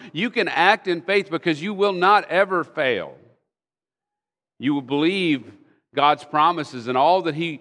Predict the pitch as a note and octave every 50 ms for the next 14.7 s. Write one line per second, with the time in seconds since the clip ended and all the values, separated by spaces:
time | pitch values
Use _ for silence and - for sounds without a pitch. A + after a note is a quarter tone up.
0 | - D3+ - - C3 D#3 F3+ G3+ G3 F3+ D#3 C#3+ C#3 D3 D3+ D3 - F#3 E3+ F#3+
1 | F#3 F3 C#3+ - - - - D3 D3 D3+ D#3+ E3 F3+ G3 E3+ E3 E3 - E3 D3+
2 | D3+ C#3+ - C#3+ C#3+ A#2+ B2 C#3+ C#3 C3+ C3+ C3+ B2+ - - C#3+ C#3+ C#3+ C#3 B2
3 | G2 E2+ D#2 C2+ - - _ _ _ _ _ _ - C#3 E3+ F#3 G#3+ G#3+ G3 E3
4 | F3+ F3+ D#3+ E3 E3 F#3 G#3+ A3+ A3 G#3 E3 E3 D3+ C#3 C#3 D3+ D#3 D#3+ D#3 D3+
5 | D3+ C#3+ - - - - D#3+ D#3 D#3 F3+ F#3 G3 F#3+ F3+ C#3+ E3+ E3+ - - F3+
6 | E3+ - - F#3 G3 G3 F#3 D3 G#2+ F#2+ - - - - - C3 D3 - F3+ F#3
7 | F#3+ E3+ D#3+ E3+ - F3 F3+ - - F#3 F#3 G#3+ G#3+ G3+ E3+ A2+ - - B2+ G2
8 | F2 D#2+ D#2 D#2 - - _ _ _ - _ _ _ - C3 D#3 F#3 F3+ - -
9 | F3+ G3 A3 A#3 - - - D3+ D#3 E3+ F3 E3 C#3+ - - - - - - C3+
10 | C#3+ E3+ G3+ B3 C#4 C4+ A3+ E3+ D#3+ D3 C3 - C#3 B2+ B2+ A#2+ A#2+ B2 B2+ A#2
11 | - - _ - - _ C#3 E3 F#3 F3 - C#3+ F3 F#3 D#3+ F3+ - - G#3+ G3+
12 | - - - D#3+ F#3 G3+ A3 A3+ G#3 F#3 - D3+ C3+ A#2 G#2+ F#2+ G2+ A#2+ C#3 C#3+
13 | C#3+ F#3 G3 F3+ - - F#3+ F#3+ G3+ G3+ F#3+ F#3 F3 E3 D3 D3+ D3+ D#3+ F3 G3+
14 | G#3 E3+ - _ - F#3+ G#3 A#3 A3+ G#3 F#3+ E3+ D#3+ D3